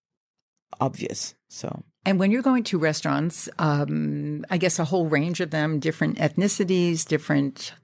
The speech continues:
Speaker 2: they're probably not all high end, but, um,
Speaker 1: No.
Speaker 2: what are you finding on the floor? Are there more women sommeliers and more women wine directors?
Speaker 1: Yes, yes.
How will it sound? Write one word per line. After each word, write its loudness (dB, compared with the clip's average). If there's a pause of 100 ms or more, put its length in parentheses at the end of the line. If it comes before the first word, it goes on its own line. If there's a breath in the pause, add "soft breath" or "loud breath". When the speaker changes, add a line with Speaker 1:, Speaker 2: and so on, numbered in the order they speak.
Speaker 2:
they're -8
probably -2
not 0
all 2
high 0
end, -2
but, -2 (240)
um, -2
Speaker 1:
No. 2 (540 loud breath)
Speaker 2:
what 0
are -4
you -4
finding 2
on 0
the -2
floor? -4
Are 0
there 0
more 0
women 0
sommeliers 0
and 0
more 2
women 2
wine 2
directors? -4
Speaker 1:
Yes, 0
yes. -8